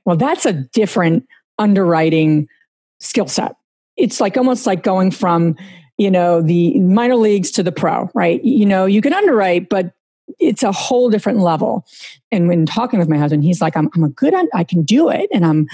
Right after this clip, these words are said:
I'm good at it, but I don't know if I'm as good as someone who that's what they literally live and breathe. And that's what they do."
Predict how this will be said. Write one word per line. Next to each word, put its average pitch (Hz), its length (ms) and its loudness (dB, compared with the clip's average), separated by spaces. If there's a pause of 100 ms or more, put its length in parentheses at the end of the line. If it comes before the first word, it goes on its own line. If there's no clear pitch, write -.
(240)
I'm 165 100 0
good 180 220 0
at - 220 -2
it, - 160 -4
but 175 100 0
I 170 140 2
don't 170 260 0
know 170 280 2
if 160 120 -6
I'm 156 380 0 (180)
as 170 220 0
good 165 340 2
as 156 160 0
someone 156 240 0
who 147 320 0
that's 185 400 -4
what 160 220 0
they 143 340 0 (280)
literally 202 600 2
live 180 240 0
and 240 140 2
breathe. 156 340 2
And 160 100 2
that's 160 160 -2
what 143 120 -4
they 151 140 0
do." - 300 -2